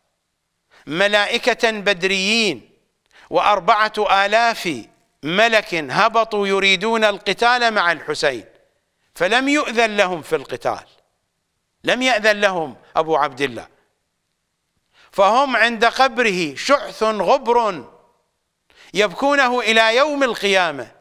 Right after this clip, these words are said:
ورئيسهم ملك يقال له منصور". يا منصور أمت، يا منصور أمت. هذا الشعار الذي كان في بدر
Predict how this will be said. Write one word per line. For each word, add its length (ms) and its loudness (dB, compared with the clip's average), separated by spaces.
ورئيسهم 760 -2
ملك 520 0
يقال 480 0
له 280 0
منصور". 640 -2
يا 180 0
منصور 760 -2
أمت، 560 -8
يا 100 -10
منصور 640 -4
أمت. 460 -12
هذا 200 0
الشعار 500 0
الذي 300 -2
كان 340 -2
في 160 -8
بدر 440 -2